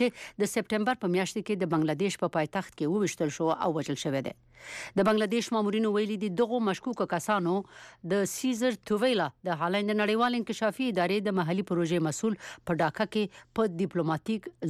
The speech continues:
زون کې ووژه. توویلا موټر سایکل سپرو په ټوپک وویشت چې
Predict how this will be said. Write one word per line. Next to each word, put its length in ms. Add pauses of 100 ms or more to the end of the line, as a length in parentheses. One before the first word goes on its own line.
زون 260
کې 120 (340)
ووژه. 300 (1000)
توویلا 400 (300)
موټر 340
سایکل 300
سپرو 280
په 160
ټوپک 280
وویشت 380
چې 240